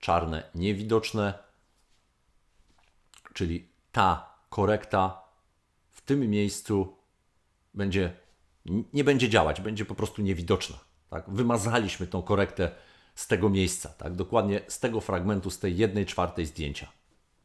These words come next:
tak? Okej. W tym odcinku to tyle. Mam nadzieję, że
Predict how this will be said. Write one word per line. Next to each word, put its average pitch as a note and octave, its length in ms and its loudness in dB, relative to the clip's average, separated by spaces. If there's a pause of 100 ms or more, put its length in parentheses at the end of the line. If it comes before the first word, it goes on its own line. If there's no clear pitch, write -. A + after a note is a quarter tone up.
tak? - 260 -10 (1900)
Okej. C#3 400 6 (1300)
W - 60 -20
tym F3 160 2
odcinku E3+ 380 -2
to C3+ 100 0
tyle. G2+ 420 2 (800)
Mam B2 200 4
nadzieję, A2+ 460 2
że G2 580 4